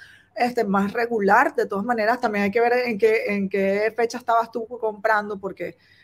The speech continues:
ah, hubo una época en que tardaba veinte días exactos en llegar y ahorita podría decirte que tienes que calcular unos veinticinco días o treinta días, dependiendo de qué puerto salga de China para tú, este,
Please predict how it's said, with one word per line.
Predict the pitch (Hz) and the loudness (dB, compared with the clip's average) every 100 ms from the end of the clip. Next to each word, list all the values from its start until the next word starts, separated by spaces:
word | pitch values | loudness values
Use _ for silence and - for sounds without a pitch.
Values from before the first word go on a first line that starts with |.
| _ - | _ 0
ah, | 208 214 214 | 2 2 2
hubo | 220 233 | -2 -2
una | 247 262 | -2 -2
época | 254 262 254 | -4 -4 -4
en | 240 | -4
que | 226 | -4
tardaba | 202 196 190 208 | -4 0 2 2
veinte | 208 233 240 254 | 0 -2 0 0
días | 247 262 262 | 0 -2 -6
exactos | - 202 196 240 | -6 -6 -4 -4
en | 247 214 | -6 -2
llegar | 196 196 214 294 381 - | -2 2 0 0 -4 -4
y | 226 | 0
ahorita | 214 202 233 | 0 0 -2
podría | 247 202 214 | 0 2 2
decirte | 240 233 269 311 | 0 -2 -8 -10
que | 285 | -10
tienes | 240 214 | -10 -12
que | 277 262 | -10 -6
calcular | 220 208 190 | -6 -4 -6
unos | 208 247 | -6 -8
veinticinco | 247 196 196 208 202 190 214 | -10 -10 -14 -10 -8 -6 -6
días | 214 220 214 202 | -6 -2 0 0
o | 196 | -4
treinta | 196 202 202 | -4 -4 0
días, | 220 226 226 | 0 0 -2
dependiendo | 233 190 196 214 | -2 -4 -2 -2
de | 220 | -2
qué | 196 | -2
puerto | 196 202 208 220 214 - - - | -2 -2 -2 -6 -6 -14 -20 -2
salga | 233 226 220 | 2 4 6
de | 226 202 | 4 0
China | 208 196 202 | -4 -4 -2
para | 220 196 | -2 -2
tú, | 185 180 190 202 220 | 0 2 0 -2 -6
este, | 196 220 208 190 185 175 | -4 -2 0 0 -4 -8